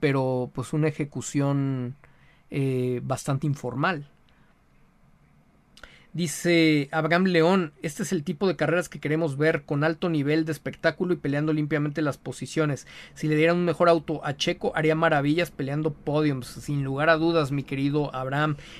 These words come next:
Eli Carmona, "Hace tiempo que no me emocionaba tanto con una carrera". Totalmente, mi querida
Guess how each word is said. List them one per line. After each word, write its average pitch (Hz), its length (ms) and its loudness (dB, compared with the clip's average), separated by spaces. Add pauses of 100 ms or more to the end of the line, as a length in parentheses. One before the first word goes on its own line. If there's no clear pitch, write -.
(100)
Eli 185 200 4
Carmona, 165 680 4
"Hace 170 300 -2
tiempo 190 440 -2
que 170 80 2
no 147 180 0
me 196 140 6
emocionaba 160 560 2
tanto 160 320 -2
con 156 160 0
una 165 160 2
carrera". 147 520 2
Totalmente, 160 760 0
mi 156 140 -2
querida 147 500 0